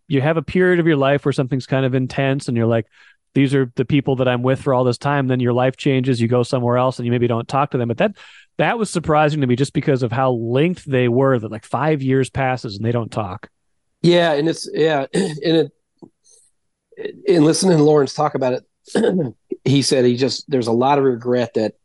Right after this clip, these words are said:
Speaker 2: he didn't go see, to Dallas to see Lawrence or Marion, or Marion didn't come up to see him, or they didn't work out in the off seasons, that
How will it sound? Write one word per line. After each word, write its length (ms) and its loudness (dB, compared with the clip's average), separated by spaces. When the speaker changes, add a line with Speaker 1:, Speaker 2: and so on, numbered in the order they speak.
Speaker 2:
he 80 2
didn't 160 2
go 100 2
see, 340 0
to 120 -4
Dallas 300 -2
to 100 -10
see 240 -2
Lawrence 480 -2
or 140 2
Marion, 380 2
or 80 2
Marion 280 2
didn't 160 -2
come 120 2
up 100 -2
to 80 -8
see 160 0
him, 220 2
or 80 2
they 100 2
didn't 140 2
work 220 0
out 200 0
in 120 -2
the 60 -2
off 200 -2
seasons, 500 -2
that 280 -2